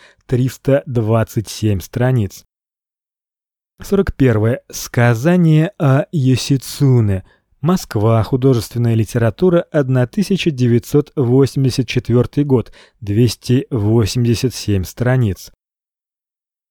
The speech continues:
Сорок второе. Спиваковский.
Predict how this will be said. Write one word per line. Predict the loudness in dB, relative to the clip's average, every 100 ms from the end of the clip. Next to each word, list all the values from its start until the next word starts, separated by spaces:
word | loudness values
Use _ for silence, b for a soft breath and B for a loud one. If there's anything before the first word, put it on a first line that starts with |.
| _ -6
Сорок | -4 -4
второе. | 0 2 4 0 b b b
Спиваковский. | -20 -4 0 0 2 0 -2 -4 -10 -12 -12